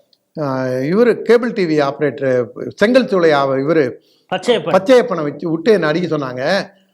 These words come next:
Speaker 1: அந்த பச்சையப்பன் ஏற்கனவே ஆத்து மண்ணு, குளத்து மண்ணை திருடி விக்கிறாரு, இது சம்பந்தமாவும் நான் புகார் தெரிவிச்சேன்,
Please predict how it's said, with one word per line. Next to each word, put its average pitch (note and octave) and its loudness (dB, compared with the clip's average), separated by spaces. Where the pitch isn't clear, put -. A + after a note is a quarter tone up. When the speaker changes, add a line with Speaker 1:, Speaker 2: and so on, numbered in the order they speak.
Speaker 1:
அந்த F#3+ -2
பச்சையப்பன் A#3+ 2
ஏற்கனவே G#3+ 2
ஆத்து A3+ 2
மண்ணு, G#3 0
குளத்து A#3+ 2
மண்ணை E3 -2
திருடி G#3+ 0
விக்கிறாரு, E3 2
இது A#3 2
சம்பந்தமாவும் B3 0
நான் G3 -2
புகார் F#3+ 0
தெரிவிச்சேன், D3+ -4